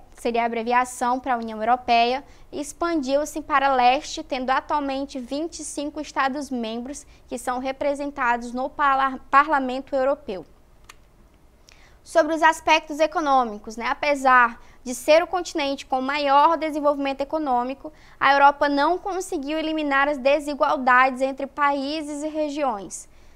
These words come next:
Se a gente for analisar aí o setor primário, em especial agropecuária, são evidentes, né, as disparidades, as diferenças aí, né, da questão da tecnologia, de produtividade e de produção entre a região ocidental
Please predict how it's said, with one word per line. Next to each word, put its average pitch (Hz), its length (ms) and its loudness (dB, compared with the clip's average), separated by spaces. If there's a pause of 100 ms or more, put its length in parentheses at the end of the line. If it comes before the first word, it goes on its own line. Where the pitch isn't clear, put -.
Se 226 100 -12
a - 20 -6
gente 254 240 -8
for 294 100 0
analisar 277 600 2
aí 233 120 2
o 233 60 -8
setor 254 320 -4
primário, 262 580 0
em 247 60 -6
especial 240 680 -2
agropecuária, 247 960 0 (220)
são 285 260 -2
evidentes, 285 600 -2
né, 269 260 -2
as 254 180 -2
disparidades, 254 840 2
as 247 120 -2
diferenças 262 800 -4
aí, 240 260 -4 (240)
né, 233 160 -6
da 233 340 2 (120)
questão 262 240 -6
da 254 100 0
tecnologia, 254 920 0
de 220 80 -12
produtividade 240 1080 0 (220)
e 262 100 -4
de 269 120 -4
produção 269 680 -2
entre 262 240 -6
a - 20 -2
região 254 360 -4
ocidental 254 800 -2